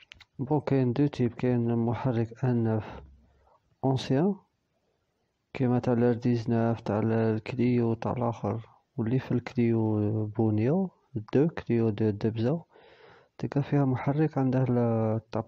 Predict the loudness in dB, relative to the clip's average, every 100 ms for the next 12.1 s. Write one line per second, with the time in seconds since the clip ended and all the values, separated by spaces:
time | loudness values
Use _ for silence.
0 | -2 -2 -2 -2 -2 -6 -16 _ _ _
1 | _ _ _ _ _ _ -2 -2 -2 -4
2 | -4 0 0 -2 -6 -4 -4 -4 -6 -10
3 | -8 -8 -8 -12 -16 -20 -20 _ _ _
4 | _ -20 _ -20 -20 -20 -20 _ -4 -2
5 | -2 0 0 0 0 -2 -2 -4 -12 -20
6 | _ _ -20 -20 _ -2 0 2 2 0
7 | 2 2 2 -2 -2 -4 -8 -4 -2 0
8 | -2 -2 -6 -6 -10 -20 _ _ _ _
9 | _ _ _ _ _ _ _ _ _ _
10 | _ _ _ _ -2 0 2 2 2 2
11 | 2 2 0 0 0 0 -2 -4 -4 -6